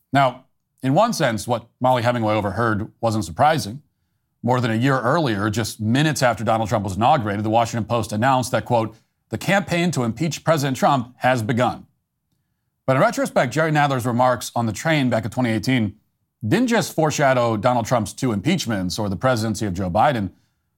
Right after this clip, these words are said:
They also established the blueprint for how leftists would treat all political investigations moving forward. They have no interest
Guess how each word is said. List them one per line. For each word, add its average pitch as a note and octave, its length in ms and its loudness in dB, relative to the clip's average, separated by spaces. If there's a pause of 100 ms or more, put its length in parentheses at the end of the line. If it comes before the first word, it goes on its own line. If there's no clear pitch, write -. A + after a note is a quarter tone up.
(140)
They D3 80 0
also G#3 180 2
established D#3 520 0
the C3 80 0
blueprint A#2 760 -2 (260)
for C#3 120 2
how C3+ 160 2
leftists D3+ 720 0
would A#2+ 160 -2
treat D#3 400 0
all D3 300 4
political C3+ 380 -2
investigations A#2 720 -2
moving G#2+ 280 -2
forward. G#2 400 0
They G#2+ 80 -4
have G#2+ 160 -2
no D#3+ 180 2
interest C#3+ 480 -4